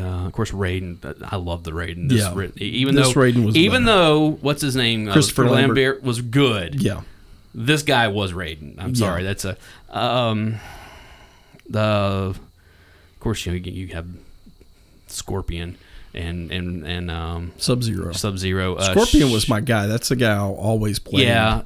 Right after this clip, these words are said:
Speaker 1: he, uh,
Speaker 2: and
Speaker 1: it's,
Speaker 2: always
Speaker 1: I
Speaker 2: won
Speaker 1: like
Speaker 2: with.
Speaker 1: the fact that they actually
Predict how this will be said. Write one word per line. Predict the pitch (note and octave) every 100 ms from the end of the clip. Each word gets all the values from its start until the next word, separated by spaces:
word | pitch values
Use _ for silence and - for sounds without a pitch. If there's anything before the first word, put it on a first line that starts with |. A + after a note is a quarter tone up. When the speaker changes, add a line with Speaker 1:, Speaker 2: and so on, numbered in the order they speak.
| -
Speaker 1:
he, | - F#3 G3
uh, | C#3+
Speaker 2:
and | D3
Speaker 1:
it's, | G#2 A#2
Speaker 2:
always | B2 G#2+ G#2+
Speaker 1:
I | C3+
Speaker 2:
won | D3+
Speaker 1:
like | D3+ D#3+ G3
Speaker 2:
with. | F#3+
Speaker 1:
the | E3
fact | - C#3+ C#3 C#3
that | A#2+ A2+
they | A#2+ A2+ A2+ A2 -
actually | A2 A2+ - A#2+ A2+ G#2